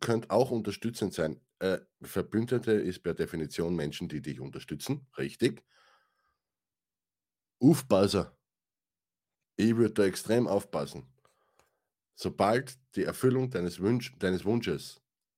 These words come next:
davon abhängig ist, dass dich jemand aktiv dabei unterstützt, hast du ein Problem. Weil was ist, wenn der morgen hin ist? Was ist dann mit deinem Wunsch?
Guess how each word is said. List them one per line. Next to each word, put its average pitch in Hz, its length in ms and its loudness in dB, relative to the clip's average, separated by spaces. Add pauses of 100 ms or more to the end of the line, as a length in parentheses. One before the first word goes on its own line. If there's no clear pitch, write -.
(240)
davon 87 400 -2
abhängig 117 580 2
ist, 85 320 -4
dass 85 180 -4
dich 131 300 -4
jemand 101 400 -2
aktiv 107 440 -4
dabei 98 280 -2
unterstützt, - 640 -4 (500)
hast 104 280 -2
du 113 60 0
ein 107 40 -4
Problem. 104 580 2 (600)
Weil 90 200 0
was 127 260 4
ist, 123 300 0
wenn 107 200 2
der 107 160 2
morgen 107 260 4
hin 90 380 2
ist? - 260 -12 (300)
Was 78 180 -8
ist 92 160 -6
dann 101 120 0
mit 110 160 0
deinem 117 160 2
Wunsch? 123 380 0